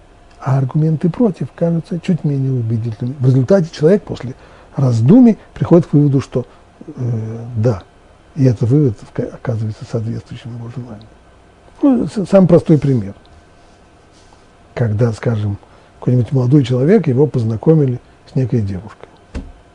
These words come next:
И она ему внешне понравилась.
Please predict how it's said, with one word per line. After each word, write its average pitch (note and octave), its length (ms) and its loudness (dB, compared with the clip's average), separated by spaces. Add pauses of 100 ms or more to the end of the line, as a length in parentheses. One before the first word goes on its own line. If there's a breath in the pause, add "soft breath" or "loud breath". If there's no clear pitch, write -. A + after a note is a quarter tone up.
(3750 soft breath)
И - 20 4
она F#3 120 8
ему G#3 160 8
внешне F3+ 320 6
понравилась. B2+ 560 0